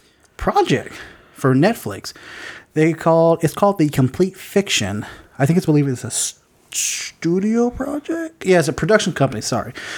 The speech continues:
it's a production company called Complete Fiction. Um, they also did this with Joe Corn-, Cornish, who was behind Attack the Block. So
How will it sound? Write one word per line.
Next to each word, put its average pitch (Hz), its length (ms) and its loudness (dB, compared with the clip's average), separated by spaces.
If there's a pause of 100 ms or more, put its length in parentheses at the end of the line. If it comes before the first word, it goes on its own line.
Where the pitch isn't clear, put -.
(140)
it's 147 140 -4
a 151 40 -4
production 156 460 0
company 135 460 0
called 131 400 -2
Complete 170 340 0
Fiction. - 600 -4 (500)
Um, 131 560 0 (760)
they 139 120 0
also 160 320 0
did 147 200 -2
this 143 180 0
with 127 340 -2
Joe 135 240 0
Corn-, 170 360 0 (120)
Cornish, 143 440 0 (220)
who 143 120 2
was 135 120 4
behind 120 300 0
Attack 107 300 -6
the 113 60 -10
Block. 104 360 -4 (640)
So 165 580 2